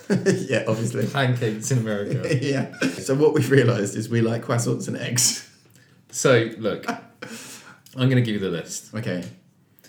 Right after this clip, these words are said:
Speaker 2: Okay, so ten Cinnamon Toast Crunch, nine the Junkyard Egg,
Speaker 1: Yeah.
Speaker 2: eight American Pancakes with eggs and all the trimmings.
Speaker 1: A K A Death Stack.
Speaker 2: Yeah.
Speaker 1: Yeah.
Speaker 2: Seven, Stark Kellogg cereal.
Speaker 1: Yeah.
Speaker 2: Six, muesli. Five, eggs Florentine.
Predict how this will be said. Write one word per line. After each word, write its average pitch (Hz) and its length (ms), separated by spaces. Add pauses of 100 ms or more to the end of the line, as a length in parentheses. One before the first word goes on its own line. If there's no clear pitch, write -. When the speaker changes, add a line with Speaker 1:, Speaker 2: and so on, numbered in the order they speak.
(260)
Speaker 2:
Okay, 80 320
so 90 360 (200)
ten 156 240
Cinnamon 123 300
Toast 104 280
Crunch, 87 360 (480)
nine 131 340
the 117 60
Junkyard 104 520
Egg, 87 280
Speaker 1:
Yeah. 98 180 (380)
Speaker 2:
eight 127 240
American 107 420
Pancakes 101 400
with - 140
eggs 95 220
and 95 100
all 90 80
the 90 40
trimmings. 107 600 (100)
Speaker 1:
A 107 120
K 92 200
A 92 160
Death 92 260
Stack. - 380
Speaker 2:
Yeah. 98 240 (140)
Speaker 1:
Yeah. 90 140
Speaker 2:
Seven, 120 600 (240)
Stark - 540
Kellogg 95 320
cereal. 98 400 (100)
Speaker 1:
Yeah. 90 140 (280)
Speaker 2:
Six, - 560
muesli. 101 580 (340)
Five, 120 400
eggs 107 180
Florentine. 87 500